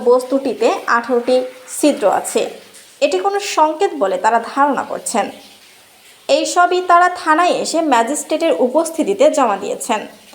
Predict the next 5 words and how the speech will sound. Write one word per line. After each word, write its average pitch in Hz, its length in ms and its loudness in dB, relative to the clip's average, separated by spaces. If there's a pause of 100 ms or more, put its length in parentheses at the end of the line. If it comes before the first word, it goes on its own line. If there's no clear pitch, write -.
(320)
বোয়ালিয়া 233 360 2
থানার 233 320 0
ভারপ্রাপ্ত 254 520 0
কর্মকর্তা 285 760 2
ওসি 285 640 0